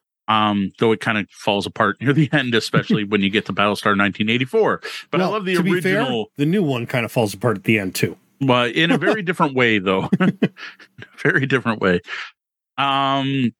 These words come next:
Speaker 1: and we played it, and I'm like, "This is great, but I have no idea what all this is or who this is." And honestly, the best part about that is it didn't break because of that, 'cause no one tried to play the characters, 'cause no one knew who they were, which is, again, I'm, I'm not gonna rant about it. I ranted about it on
Speaker 2: <laughs>
Speaker 1: Twitter a couple weeks back and got lots of interaction.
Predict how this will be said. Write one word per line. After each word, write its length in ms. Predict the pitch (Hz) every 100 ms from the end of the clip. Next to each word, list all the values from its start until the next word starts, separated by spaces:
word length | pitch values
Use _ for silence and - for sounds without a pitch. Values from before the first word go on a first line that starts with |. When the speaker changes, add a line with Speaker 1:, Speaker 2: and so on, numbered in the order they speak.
| _ _ _ -
Speaker 1:
and 200 | 156 156
we 100 | 165
played 340 | - 185 262
it, 140 | 262 185
and 80 | 147
I'm 80 | 147
like, 240 | 151 147
"This 240 | 175 185 185
is 160 | 147 143
great, 560 | 131 117 120 214 202 180 139
but 120 | 131
I 60 |
have 140 | 135 127
no 180 | 139 139
idea 260 | 131 135
what 220 | 120 131 131
all 160 | 127
this 240 | 127 117 131
is 400 | 139 127 127 117
or 120 | 104
who 160 | 139
this 240 | 139 127 -
is." 340 | 110 110 104 - - - -
And 160 | 135 127
honestly, 420 | 139 240 202 160
the 80 | 127
best 240 | 185 190
part 120 | 156
about 180 | 131 127
that 160 | 135 127
is 100 | 117
it 80 | 123
didn't 240 | 156 131
break 280 | 127 160 -
because 360 | - 113 127 110
of 60 |
that, 220 | 117 120 117
'cause 160 | 120
no 140 | 117 127
one 200 | 131 120
tried 240 | 123 120
to 80 | 117
play 140 | 127
the 100 | 117
characters, 400 | - 151 131 117 -
'cause 120 | -
no 80 | 120
one 100 | 123
knew 220 | 127 123
who 120 | 127
they 120 | 117
were, 280 | 117 139 95 - - - - _
which 140 | 120 -
is, 200 | 117 135
again, 340 | 123 131 127
I'm, 220 | 120 123
I'm 140 | 110 131
not 120 | 131
gonna 160 | 120
rant 240 | 110 113 110
about 220 | 113 110
it. 60 | 110
I 20 |
ranted 340 | 110 110 123
about 220 | 113 180
it 80 | 110
on 120 | 107
Speaker 2:
<laughs> 20 | 104
Speaker 1:
Twitter 280 | 120 113
a 80 | 107
couple 240 | - 113 104
weeks 240 | 104 -
back 320 | 117 107 107
and 80 | 104
got 160 | 104 90
lots 240 | 110 -
of 40 |
interaction. 580 | 107 104 101 101 - 101